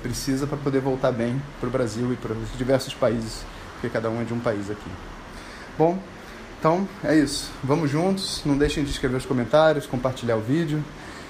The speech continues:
se inscrever no canal e clicar na campainha. E lembre-se, um conhecimento precioso como esse só chega a todos que precisam quando cada um faz sua parte.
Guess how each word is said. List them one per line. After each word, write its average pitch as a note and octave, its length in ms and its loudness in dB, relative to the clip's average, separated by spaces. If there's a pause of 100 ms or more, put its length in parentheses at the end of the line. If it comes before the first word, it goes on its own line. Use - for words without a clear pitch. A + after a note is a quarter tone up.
(240)
se - 120 2
inscrever C3+ 300 2
no C#3 80 2
canal C#3+ 440 6
e C#3+ 60 0
clicar C#3 300 2
na C#3 80 2
campainha. C3 500 4 (1500)
E C3+ 60 4
lembre-se, C#3+ 500 4 (480)
um B2+ 80 2
conhecimento B2+ 680 6
precioso C3 480 2
como A#2+ 220 2
esse C3+ 380 2 (120)
só B2+ 200 -2
chega C#3 300 2
a - 20 0
todos C#3+ 280 0
que C#3 100 0
precisam C#3 540 0 (120)
quando C3 200 2
cada B2+ 180 2
um B2+ 80 4
faz B2+ 200 0
sua C3+ 120 0
parte. G2 420 -2